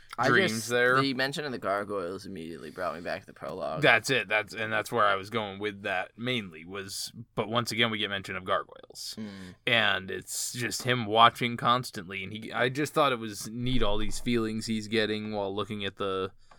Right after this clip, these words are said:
Speaker 2: the same type of deal that Crescent was getting while he was having this terrible
Speaker 1: Yeah,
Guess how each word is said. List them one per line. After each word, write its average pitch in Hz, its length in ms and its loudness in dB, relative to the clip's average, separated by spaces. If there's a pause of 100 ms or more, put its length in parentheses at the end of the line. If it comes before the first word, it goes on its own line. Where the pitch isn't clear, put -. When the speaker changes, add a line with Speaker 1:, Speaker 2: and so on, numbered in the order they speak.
(680)
Speaker 2:
the 113 60 -4
same 110 340 2
type 104 240 0
of 95 160 -8
deal 92 440 -8
that 82 160 -14
Crescent 95 400 -4
was 90 120 -10
getting 71 300 -10
while 73 100 -12
he 101 120 -10
was 90 100 -10
having 92 280 -6
this 92 120 -8
terrible 98 540 0
Speaker 1:
Yeah, 156 240 8